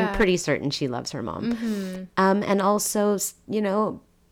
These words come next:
Speaker 1: put another human into this world who is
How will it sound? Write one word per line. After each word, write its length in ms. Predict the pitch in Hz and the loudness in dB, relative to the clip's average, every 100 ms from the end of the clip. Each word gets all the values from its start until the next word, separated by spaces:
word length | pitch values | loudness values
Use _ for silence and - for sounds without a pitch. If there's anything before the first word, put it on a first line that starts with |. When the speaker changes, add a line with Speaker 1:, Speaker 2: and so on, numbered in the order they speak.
| _ | _
Speaker 1:
put 180 | - 196 | -2 0
another 260 | 202 190 196 | 2 2 0
human 360 | - 202 196 | 2 0 2
into 280 | 165 185 165 | 0 -2 -2
this 220 | 185 170 | -4 -4
world 360 | 156 170 170 165 | 0 2 2 2
who 200 | - 170 | 2 2
is 400 | 156 160 160 156 | 4 2 2 -2